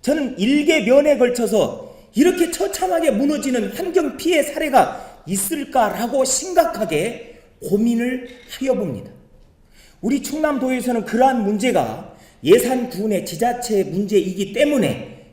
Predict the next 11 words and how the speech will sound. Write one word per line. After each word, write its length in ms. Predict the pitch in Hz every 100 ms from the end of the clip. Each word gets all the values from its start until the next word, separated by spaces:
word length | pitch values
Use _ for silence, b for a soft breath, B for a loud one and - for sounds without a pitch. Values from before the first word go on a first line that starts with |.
| -
지자체 560 | - 208 214 208 175
결정을 880 | - 180 - 240 233 240 240 - - - _ _
따라보고 720 | 170 220 220 208 165 185 226 185
결정한다라고 1040 | 180 - 233 220 220 254 247 208 208 220
하는 400 | 208 247 269 - B B B
미온적인 960 | 123 170 269 294 277 277 247 277 269 269
태도를 500 | - 311 269 233 220
가지고 500 | - 190 247 262 226
있는 360 | 214 247 254 226
시점 460 | - - 277 233
가운데에서 1300 | - 185 220 247 226 196 147 160 127 131 262 - B